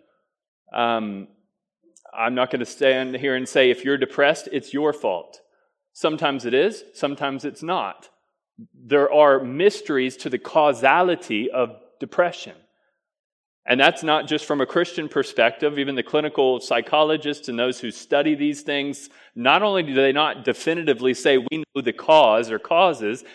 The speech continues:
they don't know the cure either, admittedly. Um, there, there is some mystery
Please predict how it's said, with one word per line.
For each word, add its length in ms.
they 180
don't 220
know 100
the 120
cure 320
either, 420
admittedly. 580
Um, 340
there, 260
there 160
is 180
some 180
mystery 600